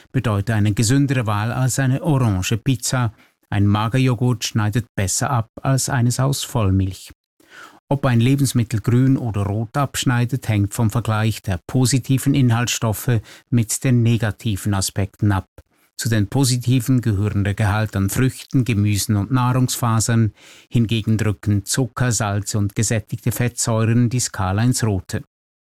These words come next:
Bei der Lebensmittelampel handelt es sich laut dem Bundesamt für Lebensmittelsicherheit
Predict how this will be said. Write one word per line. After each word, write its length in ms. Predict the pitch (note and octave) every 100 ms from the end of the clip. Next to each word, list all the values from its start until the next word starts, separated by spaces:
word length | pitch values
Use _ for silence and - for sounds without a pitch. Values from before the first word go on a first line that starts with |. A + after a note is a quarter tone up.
| _ - - - -
Bei 140 | A2+
der 80 | A#2
Lebensmittelampel 1040 | C#3 D3+ C#3 D3+ - D3+ C3 B2+ - D3+
handelt 320 | C3 B2+ B2+ A#2+
es 160 | -
sich 240 | B2+ G#2+ A#2+
laut 340 | F#2+ G#2 -
dem 160 | A#2 A2
Bundesamt 480 | B2+ B2 A2 A#2 -
für 80 | A#2+
Lebensmittelsicherheit 1400 | A#2+ B2+ B2 C3 - B2 A#2+ B2 A#2+ G#2 A#2 G#2+ -